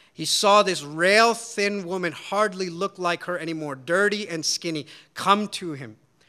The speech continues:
She grabbed his hands, and the first thing that this mom said to her son was, "Son, believe in Jesus."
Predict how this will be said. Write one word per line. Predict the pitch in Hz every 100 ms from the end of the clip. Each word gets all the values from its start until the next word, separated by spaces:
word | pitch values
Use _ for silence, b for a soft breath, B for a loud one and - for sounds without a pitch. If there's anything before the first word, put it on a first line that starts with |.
| b b
She | -
grabbed | 143 175 208 233 233
his | -
hands, | 202 165 156 -
and | 170
the | 156
first | - - 202 220 233 - - -
thing | 202 190 190 160
that | -
this | 175 175 180
mom | 170 160 151
said | - 165 165 -
to | 165
her | 151
son | - 139 120 104 _ _ _ _ _ -
was, | 113
"Son, | - - 185 185 190 180 147 _ _ _ _ _ 131 -
believe | 156 151 180 202 180 165 -
in | 143 135
Jesus." | 117 127 123 101 - -